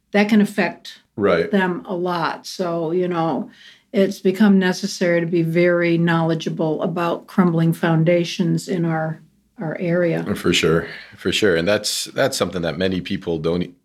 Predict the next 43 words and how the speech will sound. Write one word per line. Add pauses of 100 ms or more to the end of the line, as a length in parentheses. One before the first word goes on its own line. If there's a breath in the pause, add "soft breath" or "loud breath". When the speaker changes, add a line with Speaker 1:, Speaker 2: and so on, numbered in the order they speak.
(1000)
Speaker 2:
don't
think
about.
You
know,
we've
heard
about
it
and
then
they
got
Speaker 1:
Right.
Speaker 2:
quiet. (340)
You
know,
Speaker 1:
Yeah,
Speaker 2:
and
it
Speaker 1:
yeah.
Speaker 2:
does
come
up.
There's
the
special
Speaker 1:
Yeah.
Speaker 2:
disclosures
I
know
that (380)
are
supposed
to
be
out
there
Speaker 1:
Right,
right,
Speaker 2:
regarding
Speaker 1:
right.
Speaker 2:
the